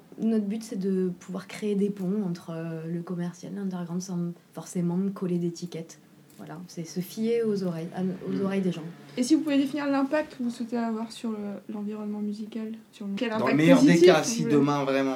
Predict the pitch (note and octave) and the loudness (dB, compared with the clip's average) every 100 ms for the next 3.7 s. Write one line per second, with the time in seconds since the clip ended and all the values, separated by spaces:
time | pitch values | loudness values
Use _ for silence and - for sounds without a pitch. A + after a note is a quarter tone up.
0 | A#2 D#3 F3+ C#4 D4 D4 C4 A#3 A3+ G#3 | -4 -4 2 4 6 6 4 4 0 0
1 | G#3+ G#3 G3 G3 A#2 A2+ G#2+ G#3 - C#3 | -4 -6 -6 -2 0 2 2 2 4 4
2 | C#3 C3+ B2 C3 C3 C#3+ D3+ A#2 G#2+ G#2+ | 4 4 2 -2 0 -2 -2 -2 -4 -4
3 | A2 - - C#3 C3+ A#2 | -10 -8 -4 -2 0 0